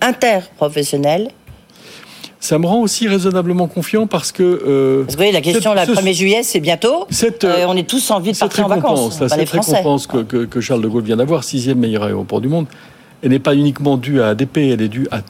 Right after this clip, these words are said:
Speaker 2: tous les collaborateurs de la plateforme.
Speaker 1: Mm.
Speaker 2: Elle est due même, euh, aux agents de l'État, elle est due.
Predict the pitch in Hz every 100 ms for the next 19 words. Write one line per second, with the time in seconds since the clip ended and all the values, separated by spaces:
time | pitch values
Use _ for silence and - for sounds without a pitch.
0 | - - 208 175 135 135 117 113 113 123
1 | 107 104 123 - 156 131 113 113 117 113
2 | 131 139 135 113 - - - - - 110
3 | 110 113 110 107 127 135 139 127 139 156
4 | - 202 190 190 - - 151 160 196